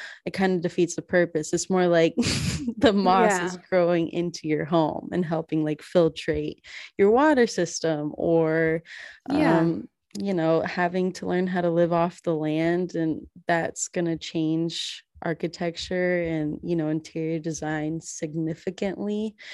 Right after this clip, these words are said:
Speaker 1: And maybe that's where this trend is kinda going,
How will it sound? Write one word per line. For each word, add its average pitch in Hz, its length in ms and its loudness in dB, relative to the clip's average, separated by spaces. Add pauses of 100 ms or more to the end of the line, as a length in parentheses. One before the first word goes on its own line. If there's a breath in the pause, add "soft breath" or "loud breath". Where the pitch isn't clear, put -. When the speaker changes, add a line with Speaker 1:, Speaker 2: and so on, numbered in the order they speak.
(180 loud breath)
Speaker 1:
And 175 220 0
maybe 170 380 -2
that's 165 500 -8
where 175 200 -2
this 165 280 -6
trend 165 600 -8
is 165 260 -10
kinda 170 360 -8
going, 160 580 -8